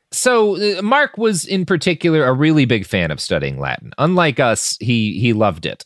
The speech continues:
Uh, and his study of the language bred a fascination with the history of ancient Rome. Um, and again, I, I kinda find this interesting because that's, like, the opposite of how, how it happened to me. I took Latin because I was a huge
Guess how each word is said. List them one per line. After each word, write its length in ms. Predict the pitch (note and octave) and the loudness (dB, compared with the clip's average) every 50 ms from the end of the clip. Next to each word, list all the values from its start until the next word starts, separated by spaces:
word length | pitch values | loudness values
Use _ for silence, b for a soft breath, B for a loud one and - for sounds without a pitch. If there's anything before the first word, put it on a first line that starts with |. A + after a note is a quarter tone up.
| _ - | _ -2
Uh, 180 | B2+ A#2+ A2+ A2 | 0 0 0 0
and 200 | B2+ D#3 D3+ D3 | -2 0 2 2
his 180 | D#3+ D#3+ C#3+ - | 2 2 0 0
study 300 | - B3 C4 C#4 B3+ G3+ | 0 0 0 0 0 0
of 60 | D#3 | 0
the 80 | D3+ B2+ | 2 0
language 500 | B2+ B2 C3 C3 B2 B2 A#2+ G#2+ G2 _ | 2 0 0 0 0 -2 -2 -2 -6 _
bred 180 | - A2+ A2+ | 0 0 2
a 100 | A2+ G#2+ | 2 0
fascination 840 | F#2+ - - A#2 A2 A#2+ - - C3+ A2 G2+ G2 G2+ - - A2 G2 | -2 -4 -4 -2 -2 -2 -2 -2 -2 0 0 0 -2 -2 -4 -4 -4
with 140 | F#2+ - - | -4 -4 -6
the 60 | F2+ | -4
history 440 | - F2+ F2 - - F2 E2+ E2 D#2+ | -4 -4 -6 -6 -8 -6 -4 -4 -4
of 80 | D2 | -4
ancient 340 | D2 D2 D2+ D2+ - E2+ C#2 D2 | -4 -6 -6 -8 -10 -12 -10 -2
Rome. 420 | A2 C3+ D3 D3 C3 A2 E2 C#2 C2+ B B B B B B B B | 0 0 2 2 0 0 -4 -6 -12 B B B B B B B B
Um, 280 | - C3 B2+ A#2+ B2 | 0 0 0 0 0
and 80 | C#3+ D3 | 0 0
again, 160 | D#3+ F#3+ G#3+ | 0 0 0
I, 80 | F#3+ F#3+ - - | -2 -4 -4 -8
I 60 | G#3+ | -2
kinda 200 | - G#3+ E3 G#3+ | -2 0 -2 0
find 220 | - G3 F3 D#3 | 0 0 0 2
this 120 | D3 C3+ - | 0 0 0
interesting 400 | C3 A#2+ - A#2 - C3+ B2 A2+ | -2 -2 -4 -6 -4 -4 -4 -4
because 240 | A2 - C3+ A2 | -2 -2 -2 0
that's, 220 | G2 A2+ A2+ - - | 0 0 -2 0 0
like, 140 | B2+ G#2 - | -2 -2 0
the 160 | A2 G#2 F2+ | -2 0 2
opposite 400 | F#2+ G#2 G2+ - B2 G2 B2 A#2 | 2 0 2 0 -2 -2 -2 -2
of 80 | A2+ | -2
how, 220 | G#2+ A2 A2+ A2+ - - | 0 0 0 -2 -2 -4
how 180 | A2+ A#2+ A#2+ | -4 -2 -2
it 80 | G#2+ G2 | -2 -2
happened 320 | A2 A2+ A2+ - A2+ G2+ G2+ | -2 -4 -2 -4 -4 -4 -2
to 40 | |
me. 240 | F#2+ F#2 G2 G#2+ A2 | -2 0 0 0 0
I 140 | - G2+ A2 | 0 -2 -2
took 280 | - - - C3 - - | -2 -2 -4 -4 -4 -2
Latin 360 | G2+ G2+ G2+ A2 G2 A#2+ A2 | -2 0 0 0 -2 -4 -6
because 280 | G2+ F#2+ - A#2+ G2+ | -6 -4 -2 -2 0
I 60 | G#2+ G#2 | 0 0
was 180 | G2+ G2+ F2+ | 0 0 -4
a 40 | F#2+ | -4
huge 840 | F2 - - - B2+ B2 A#2+ A#2 A#2 A2+ A2+ A2 G2+ - - - | -8 -8 -8 -2 0 2 2 2 2 0 -2 -2 -6 -10 -10 -12